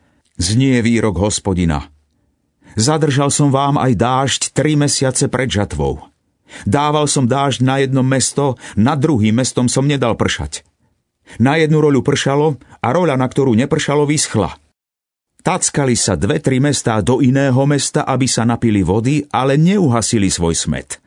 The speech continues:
A predsa ste sa neobrátili ku mne, znie výrok Hospodina. Bil som vás hrdzou a sneťou. Vysušil som vaše záhrady a vaše vinice.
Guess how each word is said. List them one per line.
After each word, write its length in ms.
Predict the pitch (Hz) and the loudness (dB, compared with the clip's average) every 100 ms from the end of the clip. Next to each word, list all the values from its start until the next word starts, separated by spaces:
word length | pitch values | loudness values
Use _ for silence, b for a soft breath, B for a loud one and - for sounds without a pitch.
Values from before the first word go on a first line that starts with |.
| b b b | b b b
A 160 | - 135 | -6 -4
predsa 400 | - 208 226 180 | -2 -2 -2 -2
ste 240 | 143 - | -2 -2
sa 240 | 151 - 143 | -2 0 2
neobrátili 720 | 165 190 170 117 110 92 107 | 2 2 0 0 -2 0 0
ku 160 | 98 104 | 0 2
mne, 320 | 92 87 73 B B B | 2 0 -4 B B B
znie 320 | 80 82 110 | -4 0 2
výrok 320 | 98 107 110 | 2 0 0
Hospodina. 720 | 90 107 - 113 90 85 73 - _ _ _ _ _ _ _ - | 0 -2 0 0 0 0 -2 -8 _ _ _ _ _ _ _ -4
Bil 320 | 95 143 135 | 2 2 2
som 240 | - 123 | 2 2
vás 320 | 117 113 98 | 2 2 0
hrdzou 560 | 73 104 113 107 113 - | 0 -2 0 0 0 0
a 80 | 110 | -2
sneťou. 720 | - 104 110 - 73 57 - _ B B B | -2 0 0 -2 -4 -6 -10 _ B B B
Vysušil 560 | 92 143 143 - 117 98 | -2 0 0 0 0 0
som 160 | 110 | 0
vaše 240 | 101 - 98 | 0 0 0
záhrady 560 | 120 120 101 98 90 | 0 0 0 0 0
a 80 | 87 | 0
vaše 240 | 90 - | -2 0
vinice. 480 | 101 113 90 - 64 | 0 2 0 -2 -8